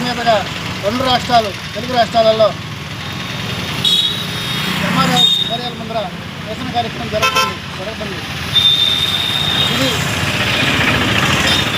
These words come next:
తీవ్రంగా దళిత బడుగు,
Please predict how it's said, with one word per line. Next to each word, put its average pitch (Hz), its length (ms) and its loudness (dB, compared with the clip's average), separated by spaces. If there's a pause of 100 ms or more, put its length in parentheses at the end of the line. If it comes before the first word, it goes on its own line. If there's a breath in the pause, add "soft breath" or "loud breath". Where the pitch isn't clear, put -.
(120)
తీవ్రంగా 294 540 4 (1400)
దళిత 269 280 4 (120)
బడుగు, 269 240 4